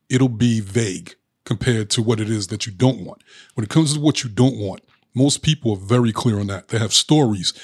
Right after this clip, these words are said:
they have big emotions, they have details, they have dates, they have other people that can back their stories up.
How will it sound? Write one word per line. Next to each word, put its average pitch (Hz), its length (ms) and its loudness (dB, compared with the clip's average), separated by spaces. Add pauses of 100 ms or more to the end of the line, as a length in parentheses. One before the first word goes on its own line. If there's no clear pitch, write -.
(160)
they 117 80 -2
have 101 220 -2
big 131 180 4
emotions, 120 640 2 (240)
they 113 100 -4
have 104 220 -2
details, 107 680 2 (260)
they 117 100 -2
have 107 260 -2
dates, - 400 2 (160)
they 127 80 -2
have 131 160 0
other 139 180 2
people 139 340 0
that 127 120 0
can 113 120 -6
back 151 220 0
their 131 100 4
stories 123 460 4
up. 92 220 -8